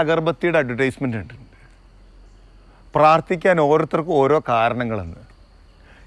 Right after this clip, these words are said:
എന്ന് പറഞ്ഞ പോലെ ചില ആൾക്കാർ പരിഭ്രമിക്കാൻ ഓരോ കാരണങ്ങൾ കണ്ടുപിടിക്കുക. ചില സമയത്ത് ആകെ ടെൻഷൻ, എന്തേ പരിഭ്രമിക്കാൻ സാധനങ്ങൾ കിട്ടിയില്ല എന്നുള്ള പോലെയാണ്. അവർക്കായിട്ടുള്ളൊരു ചെറിയൊരു കഥ,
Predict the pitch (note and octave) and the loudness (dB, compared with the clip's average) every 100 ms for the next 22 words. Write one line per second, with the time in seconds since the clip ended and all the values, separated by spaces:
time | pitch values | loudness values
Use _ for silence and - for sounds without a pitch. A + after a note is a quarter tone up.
0 | B2+ D3 G3 A#3 A#3 A#3 A#3+ A3 G#3+ G3+ | 0 2 2 2 2 2 2 2 2 4
1 | G3+ G3 G3 G3+ G3 F#3 F#3 _ _ _ | 4 2 -2 -4 -6 -14 -20 _ _ _
2 | _ _ _ - E3+ E3+ F3+ G3 F3+ G#3 | _ _ _ 0 2 2 2 0 0 2
3 | G#3 F#3+ E3 E3+ D#3 C#3 C#3 D3 D#3 C#3 | 4 4 2 2 2 2 0 -2 -2 -2
4 | B2+ A#2 - F#2+ - - - _ _ _ | -4 -6 -10 -16 -18 -20 -20 _ _ _
5 | _ _ _ _ _ - F#3 G3 A3+ G#3 | _ _ _ _ _ -2 0 2 0 2
6 | G#3+ G#3 F#3 - - D3 F3+ F3+ E3+ D3+ | 0 0 -4 -6 2 4 4 0 -2 -2
7 | F3 F3+ F3 - D3 D#3 F3 F3 G3 F3 | -2 2 0 0 -2 -2 -4 0 0 2
8 | D#3+ D#3 E3 F3 E3 - A3+ F#3+ E3 D3+ | 0 0 0 -2 -4 -2 0 4 4 2
9 | C#3 C3 A2 G2+ - - - - - - | -2 -2 -4 -10 -14 -20 -20 -20 -20 -20
10 | - - - - - - - - - - | -20 -20 -20 -20 -20 -20 -20 -20 -20 -2
11 | E3+ G3 A3+ - A#3 A3 F3+ D3+ - A3+ | 2 4 2 4 2 2 -2 -4 -2 -2
12 | C#4+ E4+ F3+ - A2 | 0 0 0 -2 -6